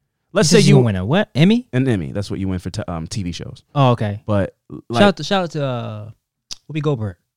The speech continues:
Speaker 1: Shout out to, yeah,
Speaker 2: He
Speaker 1: of
Speaker 2: got
Speaker 1: course.
Speaker 2: one, right?
Speaker 1: Yeah, she has one of them all.
Speaker 2: Yeah.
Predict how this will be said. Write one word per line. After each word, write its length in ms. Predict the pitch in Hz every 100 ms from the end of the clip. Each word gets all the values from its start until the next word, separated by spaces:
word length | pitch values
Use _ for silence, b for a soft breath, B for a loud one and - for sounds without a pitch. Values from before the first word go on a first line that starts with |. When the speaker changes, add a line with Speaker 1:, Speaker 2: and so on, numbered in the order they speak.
| _ _ _ _ _
Speaker 1:
Shout 160 | - 113 117
out 40 |
to, 60 | 127
yeah, 160 | 185 - -
Speaker 2:
He 100 | 170
Speaker 1:
of 60 |
Speaker 2:
got 140 | 123 98
Speaker 1:
course. 120 | 95
Speaker 2:
one, 60 | 113
right? 180 | 160 - _
Speaker 1:
Yeah, 160 | 151 143
she 160 | 127
has 160 | 123 113
one 160 | 120 120
of 40 |
them 120 | 120
all. 240 | 123 90 -
Speaker 2:
Yeah. 180 | 156